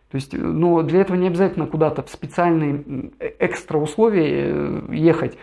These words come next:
Вы можете создать себе эти условия сами, даже в городе.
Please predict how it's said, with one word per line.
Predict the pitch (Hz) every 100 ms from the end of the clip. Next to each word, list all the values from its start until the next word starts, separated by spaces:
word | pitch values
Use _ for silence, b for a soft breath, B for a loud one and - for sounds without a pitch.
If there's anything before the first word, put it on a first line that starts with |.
| B B
Вы | 156
можете | 185 226 202 175
создать | - 139 165 190
себе | - 143 151
эти | 160 143 143
условия | 139 - 170 151 143
сами, | - 180 180 143
даже | 143 143
в | 131
городе. | 131 143 123 110 110